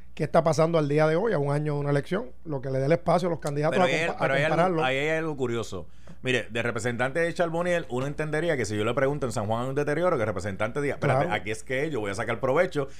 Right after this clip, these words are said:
Speaker 2: porque yo soy de la oposición y yo lo que quiero, ¿verdad? Este, llegar yo y sacar esto.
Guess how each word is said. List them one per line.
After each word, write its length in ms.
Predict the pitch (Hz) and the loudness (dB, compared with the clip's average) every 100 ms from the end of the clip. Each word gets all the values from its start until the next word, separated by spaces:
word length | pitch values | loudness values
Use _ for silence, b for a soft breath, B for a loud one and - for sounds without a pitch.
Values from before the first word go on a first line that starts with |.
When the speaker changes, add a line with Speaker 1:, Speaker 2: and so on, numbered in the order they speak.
| B B | B B
Speaker 2:
porque 240 | 117 95 98 | -4 -2 -2
yo 100 | 98 | -2
soy 140 | 113 | 0
de 40 | 117 | 0
la 60 | |
oposición 460 | 110 117 123 175 208 | 0 0 0 0 0
y 60 | |
yo 80 | 135 | 0
lo 80 | 110 | 0
que 120 | 110 | 0
quiero, 280 | 104 139 202 | 2 2 2
¿verdad? 340 | 143 127 196 147 | 2 4 2 2
Este, 460 | - 110 104 98 | -2 -4 -2 -2
llegar 280 | 101 107 147 | 0 0 0
yo 240 | 180 233 | 2 2
y 160 | 220 151 | 2 0
sacar 400 | 131 117 123 104 | -2 -2 -2 0
esto. 280 | 131 - 80 | -2 -2 -8